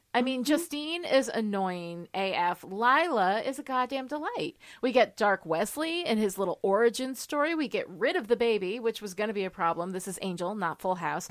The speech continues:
Speaker 2: <laughs>
Speaker 1: There's such a run of wonderful tension while Wesley's taking the baby, which is really good. But there's this weirdness in the beginning with the demon punk band, and then there's weirdness at the end where Lila wants to kill the baby, and all she would have to do to get Angel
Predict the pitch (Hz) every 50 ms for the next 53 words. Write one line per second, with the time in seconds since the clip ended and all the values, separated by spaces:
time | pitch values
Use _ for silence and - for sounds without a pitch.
0 | 226 - 202 220 320 339 - - 508 466 392 370 320 453 440 - - 427 440 381
1 | 427 - - 381 330 - 415 554 277 262 247 233 208 196 190 202 180 214 - -
2 | - - _ _ - 247 262 247 226 277 262 240 262 311 370 392 392 415 392 -
3 | - 320 294 - 233 233 226 214 - - 180 175 175 180 180 196 214 202 190 220
4 | 214 214 - - 226 220 - - - 220 226 214 - 226 214 196 196 185 240 269
5 | 339 339 254 247 208 202 226 - - - - 190 190 202 196 427 - 392 427 370
6 | 226 - - - - - - - - 311 - 339 339 277 - 381 - - 311 381
7 | 453 466 427 359 254 220 190 - 202 180 175 185 185 247 269 254 233 214 196 160
8 | 147 170 165 165 151 147 - - - 302 302 285 - - 311 294 285 285 285 -
9 | - 220 220 220 208 196 190 - 185 233 247 254 233 254 - - 175 - 175 -
10 | - 196 233 262 277 277 269 247 202 196 190 190 185 185 175 170 170 165 160 165
11 | - - - - 349 381 330 285 349 330 320 311 320 320 320 294 - - 440 -
12 | - 427 381 320 320 320 311 - 262 196 254 285 320 311 285 269 269 - 269 226
13 | 254 240 - - 262 254 254